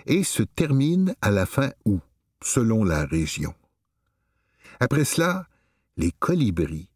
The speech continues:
entament une impressionnante migration qui peut aisément dépasser les trois mille cinq cents kilomètres.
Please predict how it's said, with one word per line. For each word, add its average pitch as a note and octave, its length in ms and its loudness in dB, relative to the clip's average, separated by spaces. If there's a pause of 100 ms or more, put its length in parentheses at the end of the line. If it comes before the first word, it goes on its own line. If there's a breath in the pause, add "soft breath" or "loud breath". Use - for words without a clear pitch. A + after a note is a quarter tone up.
(380)
entament C#3+ 540 0
une G2+ 180 2
impressionnante C3 1000 0
migration G2+ 840 0 (340 loud breath)
qui C#3 140 0
peut - 340 -2
aisément A#2+ 520 2
dépasser F#2+ 640 -2
les F2+ 180 -2
trois B2+ 320 -2
mille A2+ 260 2
cinq - 280 -6
cents - 180 -6
kilomètres. - 920 -10